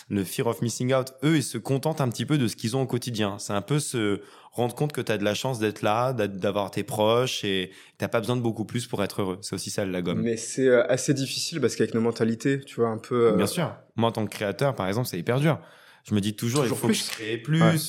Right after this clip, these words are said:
Speaker 1: Tu vois, j'ai un rythme qui est quand même assez intense à sortir autant que possible une vidéo par semaine sur YouTube, plusieurs formats courts verticaux sur TikTok, poster sur LinkedIn, et cetera, et cetera. Donc, ça peut être considéré comme intense, mais c'est hyper inspirant. Et j'essaye justement, tu vois, de me dire moins mais mieux,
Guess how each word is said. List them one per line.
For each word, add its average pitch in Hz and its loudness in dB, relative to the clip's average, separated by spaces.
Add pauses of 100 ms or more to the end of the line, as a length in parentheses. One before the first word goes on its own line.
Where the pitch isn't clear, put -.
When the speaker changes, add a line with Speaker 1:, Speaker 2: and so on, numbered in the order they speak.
(340)
Speaker 1:
Tu - -16
vois, 135 2
j'ai 104 0
un 98 4
rythme 110 -2
qui 98 -2
est 98 0
quand 107 -2
même 104 0
assez 101 -2
intense 139 0
à 101 -4
sortir 107 -6 (540)
autant 117 0
que 104 -6
possible 117 -2
une 117 4
vidéo 113 0
par 101 0
semaine 113 -2
sur 101 -2
YouTube, 127 2 (380)
plusieurs 131 2
formats 117 2
courts 123 -6
verticaux 117 -2
sur 117 -8
TikTok, 143 0 (300)
poster 127 0
sur 110 -6
LinkedIn, 117 -2
et 110 -2
cetera, 110 0
et 117 -4
cetera. 170 -2
Donc, 123 0
ça 104 -4
peut - -4
être 120 -2
considéré 107 -2
comme 104 -2
intense, 143 0 (340)
mais 104 0
c'est 113 -2
hyper 123 2
inspirant. 120 -2 (560)
Et 110 2
j'essaye 117 0
justement, 110 0
tu - -10
vois, 110 2
de 101 2
me 98 4
dire 120 4
moins 113 4
mais 113 4
mieux, 135 4